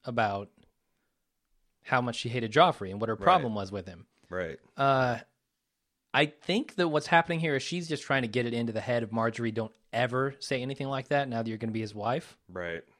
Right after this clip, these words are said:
Speaker 1: Like, the, no place is safe.
Speaker 2: Right.
Speaker 1: So, I don't know. And maybe her, um, her dealings with Varys, he's the eunuch, right?
Speaker 2: Mm-hmm.
Speaker 1: Uh, maybe her dealings with Varys have kind of enlightened to her,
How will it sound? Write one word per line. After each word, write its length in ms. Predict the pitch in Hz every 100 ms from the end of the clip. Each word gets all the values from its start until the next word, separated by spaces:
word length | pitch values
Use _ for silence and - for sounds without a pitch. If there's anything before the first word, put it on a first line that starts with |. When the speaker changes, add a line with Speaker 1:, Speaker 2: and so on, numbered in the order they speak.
| _ _ _ _ _ -
Speaker 1:
Like, 180 | 107 -
the, 100 | 110
no 260 | 110 127
place 300 | 135 131 120
is 80 | 107
safe. 400 | - 98 - - _ -
Speaker 2:
Right. 300 | 92 87 - - - _ _ _ _ _
Speaker 1:
So, 160 | - 131
I 100 | 143
don't 80 |
know. 100 | 160
And 120 | 131 143
maybe 280 | 165 165 151
her, 440 | 151 139 135 127 -
um, 540 | 127 120 113 107 104 - _ _ _ _ _ _ _ _ _ - _ 123
her 140 | 135
dealings 340 | 127 135 127
with 160 | 110 101
Varys, 500 | 117 127 135 143 -
he's 200 | - 110
the 280 | 107 104 101
eunuch, 360 | 107 113 95 110
right? 260 | 104 113 -
Speaker 2:
Mm-hmm. 300 | 98 95 90 92 -
Speaker 1:
Uh, 160 | 123 113
maybe 300 | 120 135 135
her 100 | 131
dealings 280 | 120 120 117
with 140 | 107
Varys 360 | 107 120 113 107
have 400 | - 110 98 98 - _ _ _ _ -
kind 100 | 139
of 60 | 120
enlightened 340 | 117 117 113
to 80 | -
her, 220 | 107 107